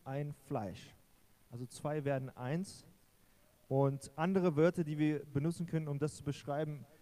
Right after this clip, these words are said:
sind vereinen, kleben, stricken, binden, verknüpfen, zusammenfügen,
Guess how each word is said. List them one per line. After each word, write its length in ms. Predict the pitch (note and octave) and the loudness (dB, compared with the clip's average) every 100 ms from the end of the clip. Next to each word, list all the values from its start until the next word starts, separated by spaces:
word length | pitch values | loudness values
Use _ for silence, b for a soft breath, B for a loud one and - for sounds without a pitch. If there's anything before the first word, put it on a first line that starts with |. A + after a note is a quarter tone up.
| - | -10
sind 280 | C3 C#3 C3+ | 0 0 2
vereinen, 840 | - - B2+ F3 G3 F#3+ E3+ D#3+ - | -2 -4 0 4 4 4 2 -2 -6
kleben, 600 | - F3+ F#3 C#3+ A#2 G#2+ - | 2 6 6 6 0 -4 -14
stricken, 580 | - - E3+ F3 - B2+ - | -20 -6 -2 -2 -2 -4 0
binden, 400 | D3 D#3+ C#3 A#2 | 2 4 2 0
verknüpfen, 580 | D3 - D#3 F3 F#3 E3+ | -6 -2 -2 -2 -2 -2
zusammenfügen, 840 | D3+ B2+ D3+ E3 - D#3+ D3+ D3 | 0 2 2 0 -4 -4 -4 -6